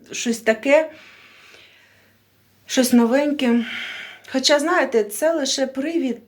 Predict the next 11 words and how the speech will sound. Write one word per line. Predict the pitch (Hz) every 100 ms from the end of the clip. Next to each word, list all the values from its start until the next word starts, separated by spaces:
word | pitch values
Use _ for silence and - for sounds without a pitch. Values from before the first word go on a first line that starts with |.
| _
е, | 220 220 214 202 196 190 190 185 180 180 180 190 196 202
нічого | 220 233 370 359
ти | 240 247
новенького | 233 240 233 220 214 214
не | 214
накупишся, | 208 202 285 - 214 - 202 196
щоб, | - 190 185 _ _ - _ _ _ -
це | -
така | - 220 208 190 - - -
короткострокова | - 247 262 254 262 - 269 262 254 240 226
емоція. | 220 240 294 285 214 190